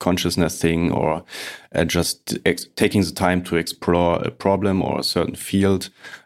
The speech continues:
and also to reflect the, the, the team relationships. Um, but what you say is, is really important, that you, um, that you yourself has to, have to know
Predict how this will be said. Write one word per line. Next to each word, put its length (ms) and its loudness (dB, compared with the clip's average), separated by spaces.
and 220 4
also 600 2
to 480 0
reflect 640 -2
the, 300 0
the, 300 -4
the 300 2
team 320 2
relationships. 1040 0
Um, 240 4
but 140 0
what 160 0
you 60 2
say 240 2
is, 220 0
is 220 -2
really 160 4
important, 460 0
that 220 -4
you, 260 2
um, 400 4
that 180 -2
you 60 4
yourself 580 2
has 200 -2
to, 240 2
have 240 0
to 100 0
know 520 4